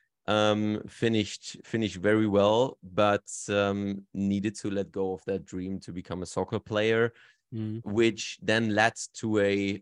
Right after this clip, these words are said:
Speaker 1: phase of uncertainty and a little bit of crisis, of course, because my identity, as you said earlier, was wrapped up in that I'm a football player.
Speaker 2: Yeah, classic.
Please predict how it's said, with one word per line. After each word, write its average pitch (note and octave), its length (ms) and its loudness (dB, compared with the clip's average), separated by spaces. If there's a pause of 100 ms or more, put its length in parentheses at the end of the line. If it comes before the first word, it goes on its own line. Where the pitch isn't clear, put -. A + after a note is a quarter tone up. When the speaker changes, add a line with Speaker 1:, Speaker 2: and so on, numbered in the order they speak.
(120)
Speaker 1:
phase G#2+ 500 -2
of F#2+ 220 -2
uncertainty G2+ 840 -2
and F#2+ 320 -4
a F#2+ 80 -4
little G2+ 200 -2
bit F#2+ 140 -2
of G2 180 0 (180)
crisis, F#2+ 600 -2
of F2+ 160 -8
course, G2 320 0
because G2 400 -2
my A#2+ 300 0
identity, G#2+ 720 -4
as G2+ 160 -2
you G2 260 -2 (720)
said G#2+ 220 4
earlier, A2 340 6
was A2 320 0
wrapped A#2 260 -4
up C3 240 -2
in A2+ 140 -2
that A#2+ 240 2 (100)
I'm A#2 240 -6
a A#2+ 80 -4
football A2 320 -8
player. - 380 -8 (220)
Speaker 2:
Yeah, G2+ 240 -2 (120)
classic. G#2 440 -4